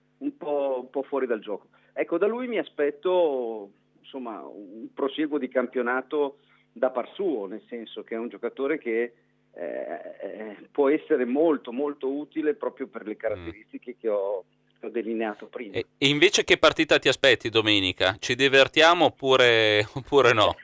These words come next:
Speaker 1: <laughs> Ma io credo di sì, sono due squadre che hanno bisogno dei tre punti, questo è evidente, quindi sarà una partita molto vivace, eh, combattuta, spettacolare, entusiasmante, o almeno mi auguro che sia così.
Speaker 2: Beh, certo.
Speaker 1: Cioè,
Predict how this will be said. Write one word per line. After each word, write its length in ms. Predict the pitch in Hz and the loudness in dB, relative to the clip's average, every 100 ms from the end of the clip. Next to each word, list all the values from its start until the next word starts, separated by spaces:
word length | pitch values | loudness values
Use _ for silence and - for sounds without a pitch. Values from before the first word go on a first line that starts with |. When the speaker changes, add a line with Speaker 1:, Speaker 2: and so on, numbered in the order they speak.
| _ _ _ | _ _ _
Speaker 1:
<laughs> 280 | _ _ _ | _ _ _
Ma 180 | 123 120 - 175 | -8 -6 -2 -2
io 160 | 139 175 | 0 0
credo 260 | 185 180 160 | 2 0 0
di 180 | 131 - | -6 -8
sì, 260 | 156 135 110 | -6 -6 -6
sono 180 | 113 | -8
due 140 | 117 113 | -8 -10
squadre 600 | - 131 147 160 117 - _ _ _ | -4 -2 2 2 0 -6 _ _ _
che 140 | _ 120 | _ -2
hanno 160 | 127 | -2
bisogno 280 | 123 120 151 | -2 0 2
dei 140 | 135 117 | 2 0
tre 160 | 113 | -6
punti, 720 | 110 135 131 113 - 107 95 - | -8 -8 -8 -8 -12 -14 -14 -8
questo 260 | 104 107 | -8 -6
è 20 | |
evidente, 520 | 101 104 117 101 92 - | -8 -4 -4 -4 -8 -10
quindi 220 | 120 120 | -8 -6
sarà 160 | 113 110 | -4 -2
una 120 | 107 | -4
partita 420 | 110 104 117 - | -6 -8 -8 -8
molto 380 | 104 113 - 123 | -6 -6 -4 -6
vivace, 640 | 107 101 110 120 - 127 - _ _ _ _ - | -2 0 0 0 -2 -2 -4 _ _ _ _ -8
eh, 520 | 101 104 104 101 98 - | -4 -2 -2 -2 -4 -8
combattuta, 640 | 110 104 - - 120 120 | -10 -8 -12 -10 -8 -4
spettacolare, 840 | 110 - 101 95 110 98 104 113 117 | -4 -6 -10 -10 -8 -6 -2 -2 -2
entusiasmante, 880 | - 107 95 90 143 127 104 101 98 | -6 -12 -12 -4 0 0 -2 -8 -4
o 120 | - | 0
almeno 300 | 117 127 156 | 0 2 2
mi 160 | 143 117 | 0 -2
auguro 400 | 117 135 127 113 | -4 -4 -2 -4
che 140 | 107 | -4
sia 220 | 104 120 110 | -6 -6 -8
così. 280 | 104 - | -10 -10
Speaker 2:
Beh, 160 | 339 92 | -8 -8
certo. 380 | - 87 78 - | -8 -12 -12 -14
Speaker 1:
Cioè, 260 | 104 73 | -12 -12